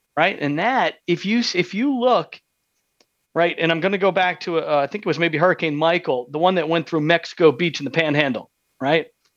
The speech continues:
And I remember reading a great story, I think it was in the New York Times, about an uncle and his nephew that had built a house, um, I think it was in Mexico Beach, right? It was the only house standing,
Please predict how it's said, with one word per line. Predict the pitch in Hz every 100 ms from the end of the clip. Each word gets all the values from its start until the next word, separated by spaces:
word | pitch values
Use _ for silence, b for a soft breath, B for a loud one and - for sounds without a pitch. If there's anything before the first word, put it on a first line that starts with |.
| _
And | 147
I |
remember | 165 208 208
reading | 185 190 165
a |
great | 135 170 180
story, | - 170 160 135
I |
think | 180 156
it |
was | 143
in | 151
the | 151
New | 151
York | 147 -
Times, | 151 143 135 - _ _ _ _ _ _ _ _ -
about | 151 151
an | 139
uncle | 196 208 220 190 b b b b -
and | 151
his | 131
nephew | 165 175 175 139
that | 135
had | 139 120
built | 170 175 156
a |
house, | 135 160 160 - - _ _ _ _ _ _ 131
um, | 135 131 131 123 123 -
I | 139
think | 151
it | 143
was | 135
in | 139
Mexico | 139 - - 135
Beach, | 127 120 - - _ _ _ _ -
right? | 131 147
It |
was | 151 143
the | 180
only | 214 208
house | 202 185
standing, | - 170 143 104